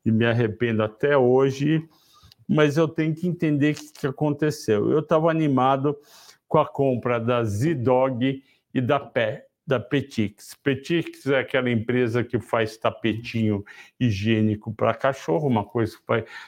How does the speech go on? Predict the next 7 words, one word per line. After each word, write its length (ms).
totalmente 640
sentido, 760
e 220
Zidog 800
é 120
aquele 380
site, 840